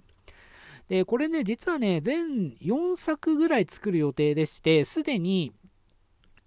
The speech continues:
あのー、サブゼロね、えー、ビーフハンことサブゼロ、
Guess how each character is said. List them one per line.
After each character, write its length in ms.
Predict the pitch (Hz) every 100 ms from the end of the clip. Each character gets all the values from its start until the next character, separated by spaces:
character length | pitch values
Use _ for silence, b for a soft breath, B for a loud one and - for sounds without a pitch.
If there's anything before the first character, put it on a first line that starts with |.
| _ -
あ 160 | -
の 540 | 139 135 131 127 123 113
ー、 40 |
サ 200 | - 160
ブ 160 | 156 190
ゼ 120 | 190
ロ 120 | 180
ね、 200 | 190 - b b b b
え 760 | 139 117 117 110 110 107 107 101
ー、 20 |
ビ 140 | - 151
ー 40 |
フ 120 | 139
ハ 160 | - 175
ン 120 | 135
こ 140 | 101 139
と 140 | -
サ 160 | - 120
ブ 120 | 131
ゼ 140 | 131
ロ、 140 | 120